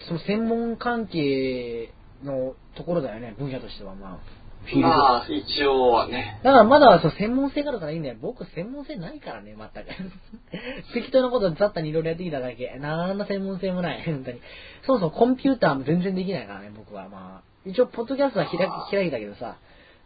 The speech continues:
Speaker 1: こんなもん誰でもできるよっていうものしかできないから、自分はもう。シートはプログラムとか一切できません。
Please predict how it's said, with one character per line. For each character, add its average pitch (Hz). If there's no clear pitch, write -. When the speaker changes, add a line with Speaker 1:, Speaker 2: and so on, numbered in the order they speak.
Speaker 1:
こ 202
ん 214
な 214
も 202
ん 170
誰 165
で 202
も 202
で 202
き 220
る 202
よ 156
っ -
て 135
い 135
う 135
も 139
の 147
し 143
か 135
で 123
き 143
な 131
い 117
か 104
ら、 104
自 101
分 98
は 98
も 98
う。 95
シ 220
ー 160
ト 143
は 107
プ -
ロ 165
グ 180
ラ 147
ム 117
と 104
か 101
一 165
切 104
で 110
き 123
ま 117
せ -
ん。 92